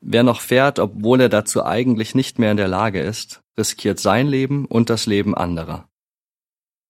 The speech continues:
Und sollte er einen tödlichen Unfall verursachen,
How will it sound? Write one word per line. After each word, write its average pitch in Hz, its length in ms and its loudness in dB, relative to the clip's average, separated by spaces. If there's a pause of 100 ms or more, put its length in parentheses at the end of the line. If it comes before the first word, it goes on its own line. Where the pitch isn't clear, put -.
(140)
Und 101 120 -2
sollte 107 320 4
er 85 80 4
einen 104 180 4
tödlichen 113 460 0
Unfall 104 340 0
verursachen, 98 760 -2